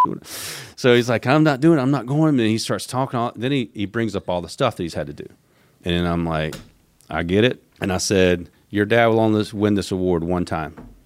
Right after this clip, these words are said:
There's only one person in the world, in this earth, that can accept that award on his behalf. It's not me. It's not anybody else. It's you." And I said, "You will live to regret it if you don't get up out of this bed and go downstairs and accept this award.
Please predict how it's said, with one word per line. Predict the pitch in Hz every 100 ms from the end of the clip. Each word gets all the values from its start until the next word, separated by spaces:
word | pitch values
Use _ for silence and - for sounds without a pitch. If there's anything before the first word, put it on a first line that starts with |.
| _ _ _ _ -
There's | 87
only | 95 87
one | 87 101 101
person | 113 104 104
in |
the | 101
world, | 95 101 90 80 80 _ _ _ -
in | 98 107
this | 117 -
earth, | 127 113 78 - - _ -
that | 87
can | - 90
accept | - 98 85
that | 95 90 -
award | 85 80 69 - _ _ _ _ -
on | 92 90
his | 98 92
behalf. | 80 - 80 - - _ _ _
It's | - -
not | 92 104
me. | 110 110 113 113
It's | 98 -
not | 87 98
anybody | 110 110 117 117
else. | 98 90
It's | -
you." | 101 87 - _ _ _ _ _ _
And | 95
I | 90
said, | - 92 85 78 _ _ _ _ _ _
"You | 90 90 120
will | 127 120
live | 117 110
to | 101
regret | 95 95 90
it | 85
if | -
you | 92
don't | 95
get | 90
up | 92 95
out |
of | 92
this | 90
bed | - 87
and | 85
go | 87
downstairs | 87 - 82 80
and |
accept | 73 - 82
this | 80 -
award. | 76 69 73